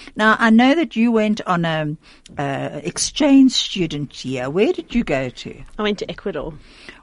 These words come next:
Speaker 1: Ecuador. Why did you choose Ecuador, or was it chosen for you?
Speaker 2: So I was a Spanish dancer.
Speaker 1: Oh.
Speaker 2: And I always felt so connected to, to, to all things Spanish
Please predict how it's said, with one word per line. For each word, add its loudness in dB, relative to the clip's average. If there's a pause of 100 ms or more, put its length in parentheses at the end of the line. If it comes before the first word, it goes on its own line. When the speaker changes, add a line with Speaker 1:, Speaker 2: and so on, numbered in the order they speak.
(160)
Speaker 1:
Ecuador. 0
Why 4
did -8
you -6
choose -2
Ecuador, 0
or 0
was 0
it -2
chosen 0
for -2
you? -10 (160)
Speaker 2:
So 2 (180)
I 2
was 0
a 4
Spanish -2
dancer. -4 (300)
Speaker 1:
Oh. -4
Speaker 2:
And 2
I 0
always 2
felt -2
so -2
connected -6
to, -6 (600)
to, -6 (480)
to -6 (240)
all 6
things 0
Spanish 0